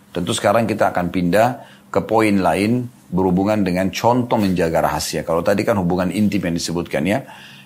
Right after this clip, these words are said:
Ini hadis tentang, eh, yang disebut, diriwayatkan oleh Abdullah bin Umar radhiyallahu anhuma, "Anna Umar radhiyallahu anhu hina ta'ayyamat." Ya, bintuhu Hafsa qala laqitu Uthman ibn Affan radhiyallahu anhu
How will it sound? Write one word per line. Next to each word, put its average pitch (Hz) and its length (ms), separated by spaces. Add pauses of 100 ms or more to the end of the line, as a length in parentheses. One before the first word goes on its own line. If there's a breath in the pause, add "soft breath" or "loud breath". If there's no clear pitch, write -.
Ini 147 160
hadis 139 400
tentang, 135 640 (480)
eh, 95 240
yang 104 160
disebut, 117 320
diriwayatkan 110 560
oleh 101 80
Abdullah 95 400
bin 101 160
Umar 98 320
radhiyallahu 85 400
anhuma, 98 480 (240 loud breath)
"Anna 131 320
Umar 143 560
radhiyallahu 104 560
anhu 101 80
hina 98 560 (240)
ta'ayyamat." 101 720 (480)
Ya, 67 160 (800 loud breath)
bintuhu 117 720
Hafsa - 640
qala 98 640
laqitu 101 560
Uthman 107 400
ibn 90 240
Affan 95 560
radhiyallahu 87 560
anhu 123 320